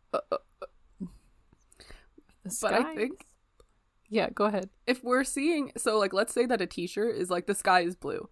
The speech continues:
Speaker 2: And then this person, like, the whole, their whole life, they're, like, looking at the sky and they're like, "What the fuck? That's green." So I think the problem is here. <laughs>
Speaker 1: That is this person.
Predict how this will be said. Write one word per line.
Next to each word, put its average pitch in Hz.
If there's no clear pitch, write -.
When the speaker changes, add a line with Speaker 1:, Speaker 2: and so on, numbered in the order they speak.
Speaker 2:
And 196
then 196
this 202
person, 208
like, 95
the 185
whole, -
their 190
whole 240
life, 190
they're, 180
like, 180
looking 220
at 202
the 190
sky 180
and 160
they're -
like, -
"What -
the -
fuck? -
That's 254
green." 277
So 208
I -
think 262
the 320
problem 208
is 190
here. 196
<laughs> -
Speaker 1:
That 302
is 277
this 277
person. 285